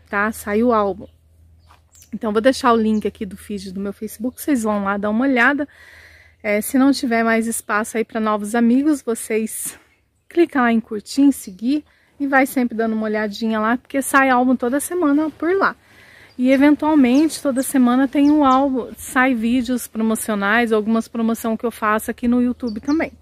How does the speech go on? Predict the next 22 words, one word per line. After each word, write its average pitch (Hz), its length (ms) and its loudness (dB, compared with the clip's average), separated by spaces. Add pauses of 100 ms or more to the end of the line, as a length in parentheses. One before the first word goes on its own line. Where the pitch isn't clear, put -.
(140)
tá 190 100 -10
bom? 233 280 -2 (720)
Então, 226 220 0
por 226 160 -2
isso 233 180 -2
eu 254 60 0
peço 254 260 0
pra 233 140 -6
vocês 226 560 -6 (220)
ficarem 240 400 0
inscritos 247 640 -2
aí 226 120 -2
no 247 120 0
canal, 294 400 2 (480)
pra 403 80 -2
vocês 359 400 4
estarem 311 420 2
recebendo 294 480 2
sempre 277 260 -2
que - 80 -20
tiver 277 280 0
novidades. 269 1160 -2